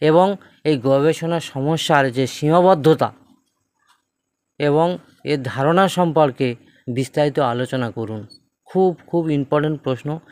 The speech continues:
আপনি যখন প্রশ্ন খুলবেন তখনই দেখতে পাবেন এই প্রশ্নটা আছে। পরের প্রশ্ন কি না, হচ্ছে গবেষণার ডিজাইনের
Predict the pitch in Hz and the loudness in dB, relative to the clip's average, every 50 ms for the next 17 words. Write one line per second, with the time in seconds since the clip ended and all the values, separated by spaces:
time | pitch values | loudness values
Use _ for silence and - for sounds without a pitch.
0 | - - - _ _ - 131 131 139 143 131 147 143 147 147 135 - 135 131 131 | -20 -20 -20 _ _ -2 -2 0 0 0 0 0 0 -2 -4 -4 -4 -4 -4 -2
1 | 135 147 143 131 - - 147 143 139 156 156 147 - 131 123 - 143 143 139 127 | -2 -4 -6 -6 -6 -6 -4 -2 -2 -2 -4 -2 -4 -6 -6 -4 -4 -4 -4 -4
2 | 131 - - - 139 135 135 135 151 151 139 127 - - 123 120 120 123 117 - | -6 -8 -6 -6 -4 -4 -2 -4 -4 -4 -4 -6 -6 -6 -6 -4 -4 -4 -4 -4
3 | 113 110 107 - - - - _ _ _ _ _ _ _ _ _ _ _ _ _ | -6 -8 -8 -10 -16 -20 -20 _ _ _ _ _ _ _ _ _ _ _ _ _
4 | _ _ _ _ _ _ _ _ _ _ _ - - - - - - - _ _ | _ _ _ _ _ _ _ _ _ _ _ -20 -20 -20 -20 -20 -20 -20 _ _
5 | _ _ _ - 151 - 180 185 170 - 175 175 170 180 180 175 - - 196 196 | _ _ _ 2 4 4 4 4 2 2 0 0 2 2 0 0 -2 -4 -6 -6
6 | 202 - _ _ _ _ _ _ _ _ _ _ _ _ _ _ _ _ _ _ | -6 -12 _ _ _ _ _ _ _ _ _ _ _ _ _ _ _ _ _ _
7 | _ _ _ _ _ _ _ _ _ _ _ _ _ 131 131 131 123 120 117 117 | _ _ _ _ _ _ _ _ _ _ _ _ _ -2 0 0 0 0 -2 -4
8 | 117 123 127 - _ _ _ _ _ _ _ _ _ _ _ _ _ _ _ _ | -6 -10 -14 -20 _ _ _ _ _ _ _ _ _ _ _ _ _ _ _ _
9 | _ _ _ _ _ _ 139 131 120 - 143 120 127 135 143 143 175 185 175 170 | _ _ _ _ _ _ -8 -6 -4 -6 -4 0 2 2 4 4 4 2 2 0
10 | 185 185 175 151 143 139 139 135 - _ _ _ _ _ _ _ _ _ _ _ | 0 2 2 2 2 0 0 -6 -12 _ _ _ _ _ _ _ _ _ _ _
11 | _ _ _ _ _ _ _ _ _ _ _ 123 110 110 143 151 147 135 165 170 | _ _ _ _ _ _ _ _ _ _ _ -10 -6 -2 -2 -2 2 4 4 4
12 | 170 180 180 180 185 190 170 139 - - _ | 6 6 4 4 4 2 0 -2 -8 -12 _